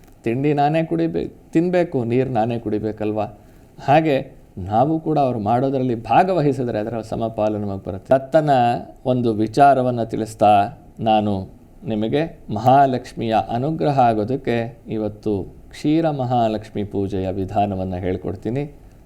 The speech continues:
ಇದನ್ನ ಗಂಡ, ಹೆಂಡತಿ, ಮಕ್ಕಳು ಎಲ್ಲ ಸೇರ್ಕೊಂಡು ಪೂಜೆ ಮಾಡ್ಬೇಕಾದಂತಹ ಒಂದು ವಿಶೇಷ. ಮನೆ ಮಂದಿ ಎಲ್ಲ ಪೂಜೆ ಮಾಡಿ ಮಹಾಲಕ್ಷ್ಮಿಯ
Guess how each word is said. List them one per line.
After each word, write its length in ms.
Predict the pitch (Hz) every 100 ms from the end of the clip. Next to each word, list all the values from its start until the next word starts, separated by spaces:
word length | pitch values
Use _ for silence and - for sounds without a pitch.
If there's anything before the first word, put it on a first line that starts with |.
| -
ಇದನ್ನ 300 | 107 123 147 180 - - 101
ಗಂಡ, 340 | 104 110 113
ಹೆಂಡತಿ, 680 | 139 143 123 110 113 113 -
ಮಕ್ಕಳು 640 | 107 101 107 - 135 120 87
ಎಲ್ಲ 440 | 110 123 180 185
ಸೇರ್ಕೊಂಡು 680 | - 117 123 120 120 110 104
ಪೂಜೆ 300 | 110 101 101
ಮಾಡ್ಬೇಕಾದಂತಹ 1040 | 98 92 95 - 82 85 - - 98 95
ಒಂದು 360 | 165 151 113 -
ವಿಶೇಷ. 460 | 90 - 95 90
ಮನೆ 400 | - - 113 127
ಮಂದಿ 380 | 120 117 135 139
ಎಲ್ಲ 440 | 120 107 104 95 92 - - - - - -
ಪೂಜೆ 260 | - 113 113
ಮಾಡಿ 600 | 107 120 139 117 107 - -
ಮಹಾಲಕ್ಷ್ಮಿಯ 680 | 107 104 101 98 - 95